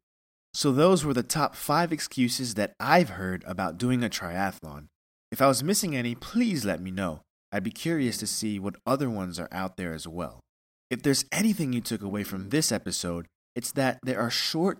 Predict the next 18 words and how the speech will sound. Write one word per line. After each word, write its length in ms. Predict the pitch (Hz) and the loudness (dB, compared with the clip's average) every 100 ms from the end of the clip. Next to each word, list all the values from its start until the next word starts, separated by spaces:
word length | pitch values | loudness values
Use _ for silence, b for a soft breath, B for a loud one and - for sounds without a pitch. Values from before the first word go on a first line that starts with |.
| - | -4
distance 480 | 131 127 135 123 - | -4 -2 -4 -4 -6
sprint 400 | - - 135 127 - | -10 -6 -6 -6 -8
triathlons 800 | 123 117 160 - 107 101 104 - | -2 2 2 0 -4 -4 -4 -6
out 260 | 120 165 - | -4 -4 -4
there 280 | 92 90 90 _ _ - | -6 -4 -6 _ _ -4
that 100 | 117 | -2
are 100 | 113 | 0
much 320 | 107 135 - | 0 -2 -2
more 200 | 131 113 | -4 -4
attainable 680 | 107 - - 139 127 92 90 | -4 -6 -6 -2 -2 -2 -6
to 120 | 87 | -8
doing. 420 | 78 101 85 73 82 _ _ - | -8 -6 -6 -10 -16 _ _ -2
You 80 | 117 | 0
don't 180 | 120 | 0
have 240 | 98 127 - | 0 -4 -4
to 80 | 160 | -4
be 120 | 175 | -4
fit 360 | 147 107 104 | -2 -2 -2